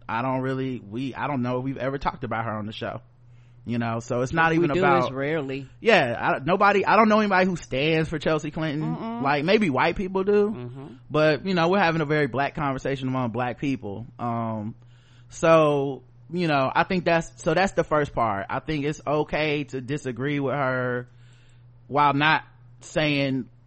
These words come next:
Speaker 1: and I wanna protect, I wanna hold up Chelsea Clinton, 'cause people are trying to turn it into that, 'cause it's very convenient. It's an easy out. It's, you know,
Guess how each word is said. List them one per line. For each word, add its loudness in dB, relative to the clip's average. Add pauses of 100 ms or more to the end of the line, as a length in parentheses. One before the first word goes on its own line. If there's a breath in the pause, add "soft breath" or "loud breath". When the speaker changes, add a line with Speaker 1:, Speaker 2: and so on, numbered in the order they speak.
(120)
Speaker 1:
and -2
I 6
wanna 4
protect, -4
I 0
wanna 0
hold 2
up -2
Chelsea -6
Clinton, -4
'cause -8
people -4
are -4
trying 0
to -6
turn -4
it -4
into -4
that, 2 (280 loud breath)
'cause 0
it's -6
very 4
convenient. -2
It's -4
an -2
easy -2
out. -6
It's, -8 (380 soft breath)
you 0
know, 0